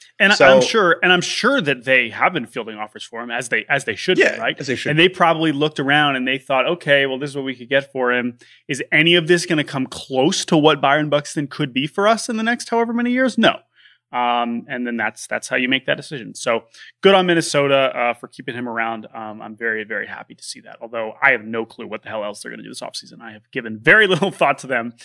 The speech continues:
Speaker 1: uh, otherwise. Okay,
Speaker 2: Take
Speaker 1: let's
Speaker 2: me,
Speaker 1: move on.
Speaker 2: By-,
Speaker 1: Yep.
Speaker 2: Byron, take me out to dinner. Take me to the White House.
Speaker 1: <laughs> All right, let's get this podcast done so you can, uh, tweet that joke. All right, let's move on to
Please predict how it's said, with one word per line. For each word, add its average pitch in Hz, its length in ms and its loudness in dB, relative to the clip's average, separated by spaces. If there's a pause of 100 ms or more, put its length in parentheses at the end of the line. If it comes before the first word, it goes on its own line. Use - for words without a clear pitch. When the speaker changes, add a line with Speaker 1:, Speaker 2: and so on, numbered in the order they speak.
(260)
Speaker 1:
uh, 110 220 0
otherwise. - 400 -10 (460)
Okay, 196 280 6
Speaker 2:
Take - 100 -4
Speaker 1:
let's 226 120 4
Speaker 2:
me, 202 140 2
Speaker 1:
move 160 180 0
on. 120 220 0
Speaker 2:
By-, 180 260 6
Speaker 1:
Yep. 139 180 0
Speaker 2:
Byron, 175 420 4
take 170 180 2
me 151 80 0
out 131 100 2
to 117 80 -6
dinner. 107 200 -2
Take 147 240 0
me 127 40 0
to 117 60 2
the 110 80 0
White 104 100 2
House. 104 420 -2 (560)
Speaker 1:
<laughs> - 580 -16
All 151 100 6
right, 120 180 4 (100)
let's 156 160 -12
get 160 100 -2
this 139 120 -2
podcast 127 460 -2
done 117 220 -6
so 123 120 -12
you 113 120 -8
can, 113 200 -10
uh, 107 200 -10
tweet 113 240 -18
that 110 100 -14
joke. - 240 -18
All 143 80 2
right, 104 140 0 (520)
let's 196 160 2
move 190 160 2
on 95 200 -4 (300)
to 135 280 -4